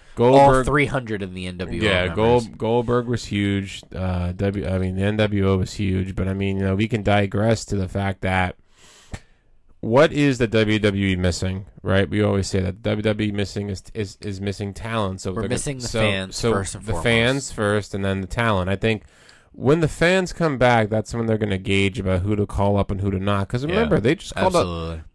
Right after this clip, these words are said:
Speaker 1: Poor, poor Piper Niven. They called up Piper Niven, who
Speaker 2: Uh, they went with the Doudrop. However, I think they know that we hate it. They
Speaker 1: Yeah.
Speaker 2: went with it, and you seen what we seen last night.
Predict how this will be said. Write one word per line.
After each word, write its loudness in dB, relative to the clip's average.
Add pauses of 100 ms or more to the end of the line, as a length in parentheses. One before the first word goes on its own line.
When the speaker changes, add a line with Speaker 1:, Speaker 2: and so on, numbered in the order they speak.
(140)
Speaker 1:
Poor, 2
poor -2
Piper -2
Niven. -2
They -2
called 2
up 4
Piper 2
Niven, 0
who 2
Speaker 2:
Uh, 8
they 4
went 2
with -2
the -2
Doudrop. 2
However, 2 (640)
I -4
think -6
they -4
know -2
that 0
we -6
hate -6
it. -6 (540)
They -2
Speaker 1:
Yeah. 0
Speaker 2:
went 2
with 0
it, -2 (200)
and -8
you -6
seen -8
what -8
we -6
seen -10
last -10
night. -10